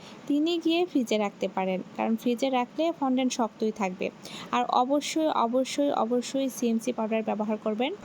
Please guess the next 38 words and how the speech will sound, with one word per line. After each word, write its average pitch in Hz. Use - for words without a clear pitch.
কেক 277
যখন 320
ফ্রিজ 269
থেকে 311
বের 226
করা 262
হবে, 220
আহ, -
ঠিক 294
তখনই 277
কিন্তু 294
পানি 240
ছেড়ে 247
দিবে 214
কেক 247
থেকে, 247
এবং 240
এই 240
পানি 240
ছেড়ে 302
দেওয়ার 311
কারণে 294
কিন্তু 311
ফন্ডেন্ট 269
টপারগুলো 254
গলতে 233
থাকে। 202
তো, 277
আহ, 254
কাস্টমারকে 294
বলবেন 240
একদম 247
যখন 277
তিনি 311
কাটবেন 262
তখনই 285
যেন 294
ফ্রিজ 247